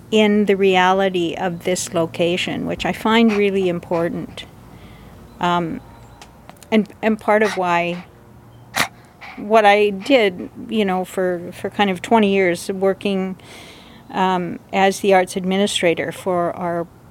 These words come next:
our Parks Board meant that, um, I established new relationships between the First Nations, whose unceded land we're on, uh, between the gardeners,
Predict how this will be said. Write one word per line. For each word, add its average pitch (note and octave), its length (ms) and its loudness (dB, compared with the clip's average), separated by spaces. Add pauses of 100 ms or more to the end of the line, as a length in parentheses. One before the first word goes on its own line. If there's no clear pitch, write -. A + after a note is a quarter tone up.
(100)
our F#3 120 0
Parks - 420 0
Board - 460 -2 (840)
meant G3+ 460 2
that, F3+ 280 2 (240)
um, F#3+ 440 -4
I F#3+ 180 -2
established F#3 840 0
new G3 220 0
relationships F#3 1120 -2 (720)
between F#3+ 520 0
the F3+ 60 -2
First - 320 -4
Nations, F#3 680 -2 (640)
whose F#3+ 180 0
unceded E3+ 480 0
land E3+ 340 0
we're F#3+ 140 0
on, G#3 300 0 (580)
uh, F3 380 4
between F#3 840 -2
the F#3+ 80 0
gardeners, G#3+ 840 2